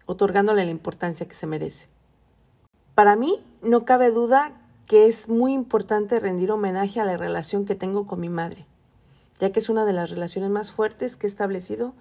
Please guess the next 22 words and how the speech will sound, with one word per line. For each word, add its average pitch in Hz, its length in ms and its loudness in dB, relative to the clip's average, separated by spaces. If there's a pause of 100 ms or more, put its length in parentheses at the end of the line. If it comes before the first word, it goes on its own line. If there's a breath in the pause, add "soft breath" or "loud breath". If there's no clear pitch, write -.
(240 soft breath)
a - 100 -2
lo 175 100 4
largo 165 280 2
de 165 80 2
mi 165 160 -4
vida. 175 280 0 (880 loud breath)
Me 190 100 -6
parece 202 320 2
necesario 208 720 -2 (340 soft breath)
y 185 80 -8
justo 226 540 -2
reconocer 190 480 -4
el 202 100 2
esfuerzo 208 460 -4
de 196 60 -2
esa 190 140 -6
mujer 185 280 -4
admirable 185 640 -2
que, 139 200 -6 (440 soft breath)
además 170 400 0
de 220 80 2
parirme, 196 480 -2